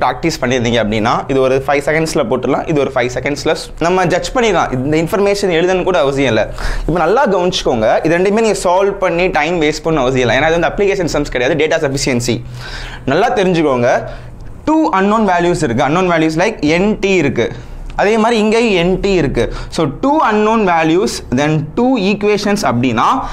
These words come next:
கண்டிப்பா சால்வ் பண்ணி value of n, value of t சொல்ல முடியும். இதை சால்வ் பண்ணி எக்ஸாம்ல டைம் வேஸ்ட் பண்ணிட்டு இருக்க வேணாம். So, just நீங்க ஃப்ரேம் பண்ணிட்டு சால்வ் பண்ண அவசியம் இல்ல. இந்த ரெண்டு ஈக்குவேஷன், டூ ஈக்குவேஷன், டூ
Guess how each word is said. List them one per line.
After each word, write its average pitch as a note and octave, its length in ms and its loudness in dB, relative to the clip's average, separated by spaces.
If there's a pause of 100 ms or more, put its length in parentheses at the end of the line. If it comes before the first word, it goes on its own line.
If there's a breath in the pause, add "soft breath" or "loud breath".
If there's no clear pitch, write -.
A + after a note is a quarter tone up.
(320 loud breath)
கண்டிப்பா D4 560 2 (180)
சால்வ் G3+ 400 2
பண்ணி F#3+ 260 2 (200)
value F#3+ 420 2
of F#3+ 80 0 (240)
n, B3 60 0 (220)
value F3 360 2
of F3+ 80 0 (140)
t F#3 180 2
சொல்ல D3 300 0
முடியும். C3+ 300 2 (420 loud breath)
இதை E3 120 4 (120)
சால்வ் G3 340 2
பண்ணி F#3 180 2 (100)
எக்ஸாம்ல E3+ 420 0 (100)
டைம் D#3 220 2
வேஸ்ட் D3+ 200 -2
பண்ணிட்டு C3+ 220 0
இருக்க A#2 200 2
வேணாம். C#3+ 280 2 (100)
So, C#3 80 2 (760 loud breath)
just C#3+ 260 -2
நீங்க A#3 200 2
ஃப்ரேம் A3 340 0
பண்ணிட்டு E3 340 0 (260)
சால்வ் F#3 320 2
பண்ண F3+ 180 2
அவசியம் C#3+ 300 0
இல்ல. C#3 100 4 (420 loud breath)
இந்த C#3+ 200 2
ரெண்டு G#3+ 260 2
ஈக்குவேஷன், A#3+ 480 0 (240)
டூ B3+ 80 2 (140)
ஈக்குவேஷன், A#3+ 480 0 (180)
டூ A3 80 4